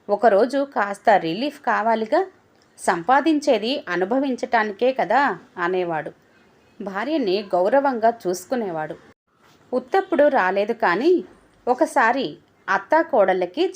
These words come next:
చిన్న వ్యత్యాసం వస్తే, "అమ్మా, తనకి తెలీదు, నువ్వు చెబితే పోయేది, సర్దుకుపోవచ్చు కదా" అని అన్నాడు. వాడిని చూసినప్పుడు అనిపించింది విశ్వనాథంకు, తను ఏనాడు భార్యని ప్రత్యేకంగా చూడలేదు.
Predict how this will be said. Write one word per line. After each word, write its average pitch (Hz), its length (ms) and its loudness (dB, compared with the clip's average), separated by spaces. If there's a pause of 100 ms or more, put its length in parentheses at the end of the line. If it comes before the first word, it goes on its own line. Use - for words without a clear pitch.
చిన్న 202 260 0
వ్యత్యాసం 196 720 -2
వస్తే, 285 440 0 (800)
"అమ్మా, 208 420 0 (480)
తనకి 202 320 0
తెలీదు, 226 540 -4 (320)
నువ్వు 269 260 0 (120)
చెబితే 262 320 0
పోయేది, 220 640 0 (120)
సర్దుకుపోవచ్చు 233 1000 0
కదా" 214 280 0 (160)
అని 220 200 -4
అన్నాడు. 160 400 -4 (600)
వాడిని 262 420 2 (100)
చూసినప్పుడు 240 540 0
అనిపించింది 202 760 -2 (120)
విశ్వనాథంకు, 185 800 -4 (680)
తను 233 200 0
ఏనాడు 226 560 0
భార్యని 190 580 -4
ప్రత్యేకంగా 226 760 0
చూడలేదు. 175 640 -2